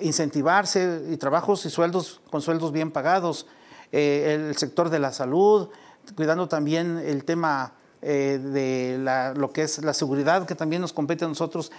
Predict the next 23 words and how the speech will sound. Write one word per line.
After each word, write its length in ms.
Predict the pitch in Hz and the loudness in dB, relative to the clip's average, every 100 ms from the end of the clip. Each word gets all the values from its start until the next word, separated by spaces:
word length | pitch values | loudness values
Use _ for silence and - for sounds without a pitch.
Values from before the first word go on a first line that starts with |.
| - - | -20 -12
Somos 320 | - 233 247 226 | 2 4 4 4
unos 220 | 247 214 | 2 2
gestores 420 | 185 - 202 196 | 0 2 2 2
incansables 540 | 175 156 143 151 139 | 0 -2 0 0 2
y 40 | 151 | 2
ahí, 200 | 190 220 | 2 2
en 320 | 160 170 165 | 2 2 2
eso 160 | 202 233 | 2 2
nos 160 | 180 | 0
tenemos 280 | - 170 190 | 0 -2 0
que 100 | 190 | 0
convertir, 560 | 196 175 170 214 220 - - - - | 0 -2 2 2 0 -2 -18 -20 -2
y 140 | 165 | 4
eso 180 | 202 220 | 4 4
es 80 | 190 | 2
el 100 | 196 | 2
propósito 500 | 151 147 185 196 185 | 0 0 0 0 -2
que 100 | 170 | -4
estamos 300 | - 180 180 | -2 -2 -2
haciendo 380 | 156 170 180 180 | -2 -2 -2 -2
con 120 | 151 | -2
nuestra 220 | 139 139 | -2 -4
gente 400 | 131 175 185 208 | -4 -4 0 -2